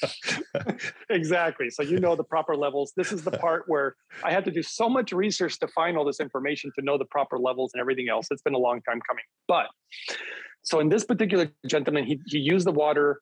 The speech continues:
every single day. Now, who doesn't drink water? It's not the hardest thing in the world. So he used the water every single day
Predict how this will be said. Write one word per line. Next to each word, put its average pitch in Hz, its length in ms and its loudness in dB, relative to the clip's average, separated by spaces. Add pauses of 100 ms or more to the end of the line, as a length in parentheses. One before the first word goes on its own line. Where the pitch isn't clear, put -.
(180)
every 170 200 2
single 180 240 2
day. 135 200 0
Now, 156 140 -2
who 208 100 0
doesn't 170 300 -2
drink 143 260 -4
water? 113 200 -2
It's - 100 -8
not 156 140 -2
the 135 60 -2
hardest 131 280 -2
thing - 100 -8
in 107 60 -12
the 101 60 -12
world. - 260 -16
So 175 280 0 (560)
he 147 80 -2
used 170 280 2
the 185 60 2
water 147 440 2
every 170 180 2
single 165 220 0
day 143 120 4